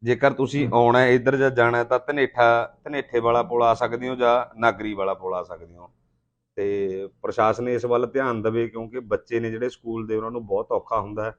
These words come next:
ਕਿਉਂਕਿ ਇਹੀ ਪੁਲ ਸੀਗਾ ਜਿਹੜੇ ਆਲੇ ਦੁਆਲੇ ਦੇ ਚਾਲੀ ਪਿੰਡਾਂ ਨੂੰ ਜੋੜਦਾ ਸੀਗਾ। ਇੱਥੋਂ ਭਾਖੜਾਂ ਦੀ ਜਿਹੜਾ, ਭਾਖੜਾਂ ਨਹਿਰ ਦਾ ਜਿਹੜਾ,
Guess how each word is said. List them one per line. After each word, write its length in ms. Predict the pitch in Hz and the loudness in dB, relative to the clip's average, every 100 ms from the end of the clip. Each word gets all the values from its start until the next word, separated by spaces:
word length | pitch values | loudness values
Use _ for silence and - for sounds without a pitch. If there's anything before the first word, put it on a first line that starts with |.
| _ _ _ _ _ _ | _ _ _ _ _ _
ਕਿਉਂਕਿ 300 | 113 113 123 - | -4 -2 -2 0
ਇਹੀ 320 | 123 120 131 | 0 0 0
ਪੁਲ 220 | - 123 | -2 -4
ਸੀਗਾ 280 | 117 117 117 | -2 0 0
ਜਿਹੜੇ 180 | 117 127 | 2 0
ਆਲੇ 180 | 123 117 | 2 2
ਦੁਆਲੇ 180 | 110 | 2
ਦੇ 120 | 113 113 | 0 -4
ਚਾਲੀ 320 | 113 107 117 | -2 -2 -2
ਪਿੰਡਾਂ 300 | 110 110 110 | -4 -6 -6
ਨੂੰ 100 | 110 | -4
ਜੋੜਦਾ 360 | 104 98 101 | -6 -4 -4
ਸੀਗਾ। 380 | 98 107 110 110 - | -6 -8 -8 -8 -10
ਇੱਥੋਂ 240 | 104 - | -14 -14
ਭਾਖੜਾਂ 480 | 117 127 127 110 110 | -6 -4 -4 -6 -8
ਦੀ 200 | 107 113 | -8 -10
ਜਿਹੜਾ, 440 | 107 117 117 110 - _ _ _ _ _ | -8 -6 -4 -6 -10 _ _ _ _ _
ਭਾਖੜਾਂ 340 | 127 117 123 | -2 0 -2
ਨਹਿਰ 360 | 120 110 107 110 | -2 -2 0 0
ਦਾ 160 | 117 | 0
ਜਿਹੜਾ, 480 | 113 123 127 127 123 | 0 -2 -4 -4 -8